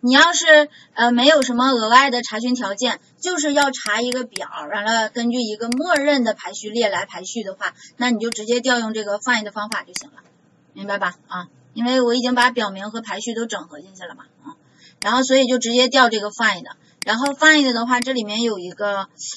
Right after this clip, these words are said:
有两个参数是吧？呃，一个是 offset，一个是 limit 啊，所以 integer offset，然后等于Q U E R Y点儿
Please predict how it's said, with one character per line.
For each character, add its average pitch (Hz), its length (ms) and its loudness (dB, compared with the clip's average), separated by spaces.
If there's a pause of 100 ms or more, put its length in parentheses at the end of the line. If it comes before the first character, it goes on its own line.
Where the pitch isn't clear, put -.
(120)
有 240 160 4
两 247 240 4
个 196 60 -10
参 240 260 0
数 240 220 -2
是 202 100 -8
吧？ 185 220 -2 (240)
呃， 196 280 -2
一 202 220 -8
个 254 180 2
是 247 200 0
offset， 226 600 2
一 185 200 -10
个 202 120 -2
是 208 180 -4
limit 190 760 -8
啊， - 180 -16 (260)
所 208 120 -8
以 214 60 -2
integer 208 720 -4 (520)
offset， 196 1700 -4 (380)
然 233 160 -6
后 208 140 -4
等 185 320 -4
于 190 220 -10
Q 220 340 -4
U 196 240 -8
E 196 200 -10
R 196 280 0
Y 190 300 -4
点 190 220 -10
儿 - 220 -8